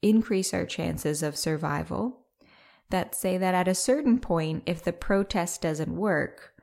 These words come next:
our next attempt will be to shut down that protest response, especially if our protest is being met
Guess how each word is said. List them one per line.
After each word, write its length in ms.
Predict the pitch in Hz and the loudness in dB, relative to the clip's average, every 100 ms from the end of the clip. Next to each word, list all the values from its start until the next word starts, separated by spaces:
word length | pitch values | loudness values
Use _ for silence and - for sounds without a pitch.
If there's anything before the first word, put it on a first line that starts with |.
| _ - _ _ _ _ _ _ _ _ _ _ _ - | _ -20 _ _ _ _ _ _ _ _ _ _ _ -2
our 180 | 180 175 | 0 2
next 680 | 175 170 185 302 - - - | 2 2 0 -4 -6 -8 -4
attempt 540 | 165 - 165 151 - | -6 -4 -4 -4 -4
will 180 | 165 170 | -2 0
be 180 | 170 165 | 2 0
to 120 | 156 | 0
shut 560 | - - - 180 - | -4 -4 -4 -6 -6
down 420 | - 175 175 175 175 | -2 0 2 2 2
that 260 | 156 - | 0 -4
protest 640 | - 147 131 - - - - | -4 -4 -2 -4 -6 -6 -6
response, 680 | 165 - - - - - - _ _ - - - - | -6 -4 -4 -4 -6 -10 -12 _ _ -20 -20 -20 -8
especially 640 | 214 - 196 208 - 262 269 | -4 0 0 0 0 2 2
if 140 | 254 | 4
our 160 | 185 180 | 4 2
protest 760 | - 165 160 175 165 175 - | 0 0 0 0 0 -2 -2
is 180 | 165 160 | -2 -2
being 500 | 160 165 160 156 156 | 0 0 0 0 0
met 340 | 160 156 - | 0 0 -2